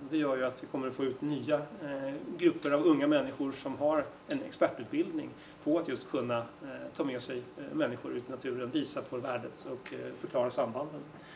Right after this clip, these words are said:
Det tror vi är, är otroligt bra, och vår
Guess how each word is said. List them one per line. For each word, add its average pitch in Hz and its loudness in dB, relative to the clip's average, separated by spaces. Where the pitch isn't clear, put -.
Det 135 -4
tror 143 0
vi 131 0
är, 127 0
är 147 -2
otroligt 151 4
bra, 120 -4
och 127 -4
vår 139 4